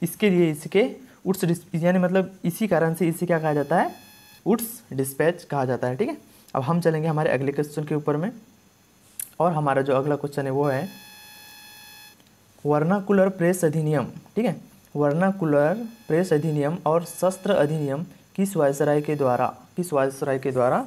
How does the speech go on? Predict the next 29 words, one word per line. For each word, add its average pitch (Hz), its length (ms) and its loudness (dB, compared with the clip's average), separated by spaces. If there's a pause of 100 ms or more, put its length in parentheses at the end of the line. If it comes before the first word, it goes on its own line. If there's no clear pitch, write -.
(120)
पारित 135 240 2
किया 127 220 0
गया 120 200 2
था? 123 140 -4
ठीक 180 160 -2
है, 240 60 -4 (420)
इसके - 180 -6
लिए 170 100 2
जो 165 120 4
ऑप्शन 143 260 -2
दिए 151 140 0
गए 147 80 2
हैं 151 100 0
वो 147 160 0
दिए 143 220 0
हैं 156 240 -4 (380)
लॉर्ड 143 340 2
लिटन, 147 460 -2 (160)
ठीक 175 100 -2
है, 202 140 -2 (520)
लॉर्ड 143 280 2
मेयो, 139 300 0 (640)
लॉर्ड 135 260 2
डलहौजी 135 520 2 (100)
और 139 220 2
लॉर्ड 139 340 2 (320)
हार्डिंग। 127 560 -2
ठीक 165 120 -4
है, 202 120 -2